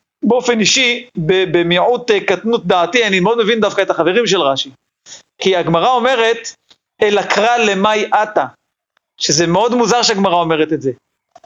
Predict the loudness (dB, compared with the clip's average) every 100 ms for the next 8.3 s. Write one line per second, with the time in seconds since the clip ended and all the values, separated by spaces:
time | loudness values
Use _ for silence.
0 | _ -2 0 2 2 2 0 0 0 0
1 | -6 -16 -14 -4 -2 0 2 2 0 0
2 | -2 0 0 -2 -8 _ _ _ _ _
3 | -16 -2 0 2 0 0 0 0 0 0
4 | -2 0 0 2 0 0 0 0 0 0
5 | 0 -2 _ -2 0 2 0 0 -2 -4
6 | -10 -10 -8 -8 -2 -2 0 0 2 0
7 | 0 0 0 0 2 0 0 -2 -2 0
8 | 0 -2 -12